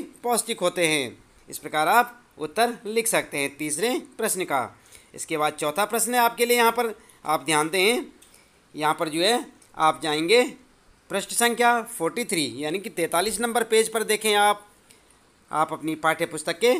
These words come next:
फ़ोर्टी थ्री नंबर पेज पर देखें। यहाँ पर आपके लिए करके देखो, आप देख रहे हैं यहाँ पर करके देखो,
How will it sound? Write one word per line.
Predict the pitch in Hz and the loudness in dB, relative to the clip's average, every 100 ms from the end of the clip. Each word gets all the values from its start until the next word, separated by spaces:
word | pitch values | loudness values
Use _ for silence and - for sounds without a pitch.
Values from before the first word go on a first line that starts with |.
| - - _ _ | -2 -16 _ _
फ़ोर्टी | 165 165 185 | -4 -4 -4
थ्री | 208 247 | -2 -2
नंबर | 233 196 | 0 -2
पेज | 170 160 151 | -2 -6 -4
पर | 156 | -6
देखें। | 151 160 214 269 - - _ - _ | -4 0 0 0 -4 -12 _ -20 _
यहाँ | 151 151 | -2 0
पर | 156 208 | 2 2
आपके | 226 226 233 | 2 2 2
लिए | 226 | 2
करके | 226 180 156 151 208 247 - - | 2 -2 -2 0 2 2 -2 -12
देखो, | 185 233 226 180 127 98 _ _ | 0 2 2 0 -2 -6 _ _
आप | - 156 | -6 -6
देख | 139 151 | -2 -4
रहे | 185 | -2
हैं | 254 | 0
यहाँ | 262 | 2
पर | 262 | 0
करके | 240 240 233 240 | 0 0 2 2
देखो, | 226 226 226 208 | 2 2 0 -2